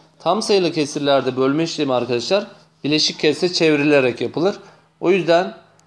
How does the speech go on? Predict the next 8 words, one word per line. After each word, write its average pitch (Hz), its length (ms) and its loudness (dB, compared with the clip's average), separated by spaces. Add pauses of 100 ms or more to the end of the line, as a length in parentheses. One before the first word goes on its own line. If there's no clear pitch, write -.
(220)
önce 175 320 0
bu 175 80 4
ifadeyi 165 480 2
bileşik 151 320 -2
kesre 123 280 -4
çeviriyoruz. 113 480 -4
Nasıl 185 240 0
çeviriyoruz? 143 580 0